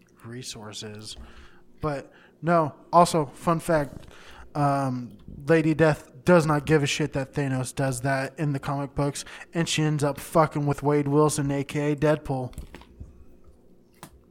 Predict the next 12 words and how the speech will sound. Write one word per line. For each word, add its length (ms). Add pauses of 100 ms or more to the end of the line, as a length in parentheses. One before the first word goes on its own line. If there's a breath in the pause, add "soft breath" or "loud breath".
That, 320
that 300
they 100
were 220
a 40
thing 360
in 100
the 60
comics. 580 (180)
Just 280
fun 280
fact. 340